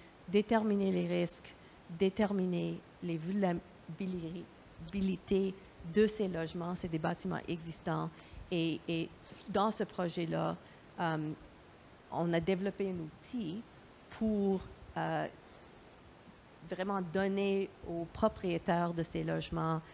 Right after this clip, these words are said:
des priorités pour qu'ils puissent aller demander le financement du fédéral aux États-Unis. Alors, on a regardé, euh, dix-neuf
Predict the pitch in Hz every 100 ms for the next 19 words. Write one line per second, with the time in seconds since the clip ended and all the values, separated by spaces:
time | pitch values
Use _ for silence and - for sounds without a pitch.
0 | - - - 185 - 214 202 180 175 -
1 | 170 156 160 - - - 185 - 180 -
2 | 202 180 - - - - - 185 175 180
3 | 180 180 170 165 165 160 - 175 156 151
4 | 165 156 151 170 - 156 170 - 156 143
5 | 143 143 135 160 - - 147 - - -
6 | - - - - - - - - - -
7 | - - - 170 165 160 160 - - -
8 | - 160 165 160 160 160 156 160 160 -
9 | 160 151 156 165 165 196 208 180 214 -
10 | -